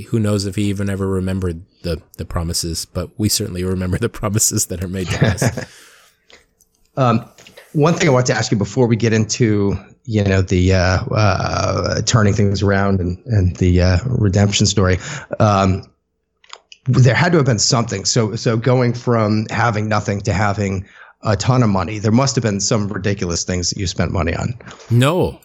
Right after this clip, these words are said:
Speaker 1: actually, no. I
Speaker 2: Really?
Speaker 1: was, my, <clears throat> I was, I'm not a big,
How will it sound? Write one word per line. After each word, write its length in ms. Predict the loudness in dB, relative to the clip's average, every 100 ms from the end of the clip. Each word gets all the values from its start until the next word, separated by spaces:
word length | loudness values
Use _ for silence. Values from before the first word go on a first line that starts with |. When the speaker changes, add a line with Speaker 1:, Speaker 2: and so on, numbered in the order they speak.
| -10
Speaker 1:
actually, 520 | -8 -6 -6 -6 -6
no. 260 | -4 -2
I 120 | 0 2
Speaker 2:
Really? 120 | 2
Speaker 1:
was, 160 | 2 -2 -14 -20 -20 _ _
my, 220 | -12 -12 -12 _ 2
<clears throat> 340 | 4 4 2
I 120 | 2
was, 240 | 2 0 -2
I'm 240 | -4 -2
not 180 | 0 0
a 40 | -2
big, 680 | -4 _ -4 -2 -2 -4